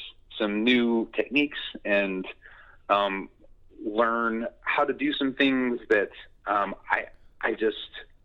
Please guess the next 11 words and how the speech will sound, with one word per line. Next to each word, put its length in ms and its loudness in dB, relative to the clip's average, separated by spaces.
hadn't 420 0
known 520 2
you 180 -6
could 160 4
do 400 4
in 100 -2
the 80 -2
way 300 4
that 320 0
some 260 2
of 300 0